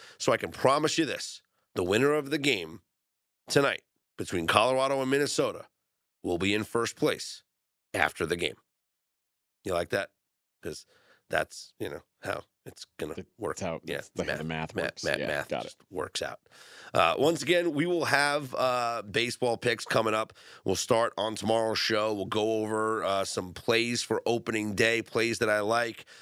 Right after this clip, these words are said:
Speaker 1: Um, uh, again, the baseball pod is already out. You can listen to some things that Griffin and I talked about for opening day in Major League Baseball. And,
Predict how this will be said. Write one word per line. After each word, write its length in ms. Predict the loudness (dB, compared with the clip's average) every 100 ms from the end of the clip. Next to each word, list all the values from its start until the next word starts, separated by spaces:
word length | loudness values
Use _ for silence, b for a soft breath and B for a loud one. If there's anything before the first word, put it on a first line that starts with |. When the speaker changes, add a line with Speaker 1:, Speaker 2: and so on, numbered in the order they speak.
| B B
Speaker 1:
Um, 680 | 2 2 0 -4 -8 -14 -2
uh, 220 | 0 2
again, 300 | 0 0 0
the 80 | 0
baseball 540 | -2 0 0 0 0 0
pod 540 | 2 4 4 2 -4
is 180 | -6 -6
already 480 | -2 0 0 -4 -2 4
out. 320 | 4 4 -4
You 80 | -10
can 160 | -6 -2
listen 280 | -2 -2 -4
to 120 | -4
some 220 | -4 -4
things 320 | 0 0 0
that 100 | -2
Griffin 280 | 0 0 0
and 120 | 0
I 100 | 0
talked 340 | 2 0 0 0
about 260 | -2 -2 -6 B B B
for 280 | 0 2 4
opening 460 | 2 2 0 0 2
day 340 | 4 4 0 -2
in 340 | -2 -2 -2
Major 380 | 0 2 2 0
League 240 | -2 -2
Baseball. 480 | 0 0 2 2 2
And, 260 | 0 -4